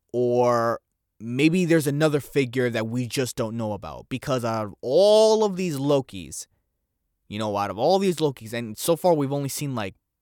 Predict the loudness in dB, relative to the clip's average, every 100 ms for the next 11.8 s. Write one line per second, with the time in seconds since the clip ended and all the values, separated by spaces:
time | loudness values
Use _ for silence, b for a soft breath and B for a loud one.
0 | _ -20 -20 -20 -18 -10 -2 0 0 -2
1 | -4 -6 -6 -6 -2 -2 -2 -6 -8 -12
2 | -16 _ _ _ _ _ _ _ -14 -12
3 | -10 -14 -16 _ _ _ -20 -20 -20 -16
4 | -16 -16 -16 -14 -14 -8 -8 -8 _ -20
5 | -16 -8 -8 -4 -4 -4 B B B 2
6 | 4 6 2 -2 -4 -2 -2 -4 -4 -2
7 | -2 -4 -8 -8 b b -8 -6 -4 -4
8 | -6 -8 -10 -14 _ _ _ _ _ _
9 | _ _ _ _ _ -20 -20 _ _ _
10 | _ _ _ _ _ _ -6 -2 6 6
11 | 6 2 0 0 0 0 0 0